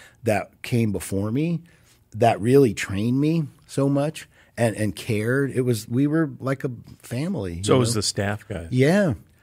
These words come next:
Speaker 1: Uh,
Speaker 2: Okay.
Speaker 1: David Glovers, um, Mike Kloster,
Speaker 2: Mm-hmm.
Speaker 1: um, Steven Shelton. Remember
Speaker 2: Oh,
Speaker 1: Steven?
Speaker 2: sure.
Speaker 1: Yeah.
Speaker 2: Yeah.
Speaker 1: Um, those guys, they, and Dave Knight, my God.
Speaker 2: Oh, Dave Knight? Yeah.
Speaker 1: Yeah, who I
Speaker 2: What
Speaker 1: know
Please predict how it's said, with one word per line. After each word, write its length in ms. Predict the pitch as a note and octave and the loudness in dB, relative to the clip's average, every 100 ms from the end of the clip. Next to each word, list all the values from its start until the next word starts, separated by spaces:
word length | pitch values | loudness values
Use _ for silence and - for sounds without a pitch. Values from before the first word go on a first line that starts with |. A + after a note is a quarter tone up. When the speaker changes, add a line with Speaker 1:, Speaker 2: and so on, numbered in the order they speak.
| _ - | _ -2
Speaker 1:
Uh, 280 | A#2 A2+ A2 | 2 4 2
Speaker 2:
Okay. 140 | G2+ | -2
Speaker 1:
David 440 | F#2 B2+ C3 A#2+ F#2 | 2 4 4 2 0
Glovers, 880 | A2+ B2 B2 C3 B2+ B2+ B2 - - | 4 4 4 2 2 2 -2 -8 -4
um, 680 | G2+ G2 F#2 F#2 F2+ E2+ C2+ - | -2 0 0 -2 -4 -6 -10 -8
Mike 260 | G2 G2+ - | -6 -6 -10
Kloster, 840 | - G#2 A2 - - A2 G#2+ G#2 - | -8 -6 -6 -8 -4 -2 -2 -4 -6
Speaker 2:
Mm-hmm. 240 | G#2+ G2 G2+ | -8 -6 -4
Speaker 1:
um, 380 | F2 E2+ D#2+ D#2 - | -4 -6 -8 -12 -14
Steven 460 | - - B2 B2 G2 | -12 -4 -2 -2 -4
Shelton. 640 | - G#2+ C#3 D#3 D#3 C3+ | -4 -6 -6 -6 -6 -6
Remember 220 | A#2 A#2+ G#2+ | -6 -6 -2
Speaker 2:
Oh, 180 | D3 F#3 | 0 0
Speaker 1:
Steven? 180 | C3 A#2+ | 0 2
Speaker 2:
sure. 320 | D3+ G3+ A#2 - - | 2 2 -4 -12 -4
Speaker 1:
Yeah. 340 | A2+ C3+ A#2+ A#2+ - - | 2 4 2 -2 -12 0
Speaker 2:
Yeah. 80 | A2+ | 4
Speaker 1:
Um, 260 | A2+ G2+ F2 | 6 4 2
those 340 | A2+ F3 E3+ | 6 8 6
guys, 380 | - G2 F#2+ F#2 | 4 2 2 0
they, 240 | B2+ E3 | 0 2
and 320 | - A#2+ B2+ A2+ | 0 -2 -2 2
Dave 240 | D3+ D3 | 2 2
Knight, 380 | F#2 A2+ G2+ - - | -2 -4 -8 -10 -14
my 120 | D#2+ | -10
God. 320 | G2+ G#2+ E2+ - _ | -8 -8 -10 -14 _
Speaker 2:
Oh, 100 | A2+ | -2
Dave 220 | A#2+ A#2+ A#2+ | 0 0 0
Knight? 220 | D3 E3+ | -4 -2
Yeah. 100 | A2+ | 4
Speaker 1:
Yeah, 260 | B2 G#2+ F#2 | 6 4 0
who 180 | A2 A2+ | -2 4
I 40 | |
Speaker 2:
What 60 | |
Speaker 1:
know 60 | E3 | 8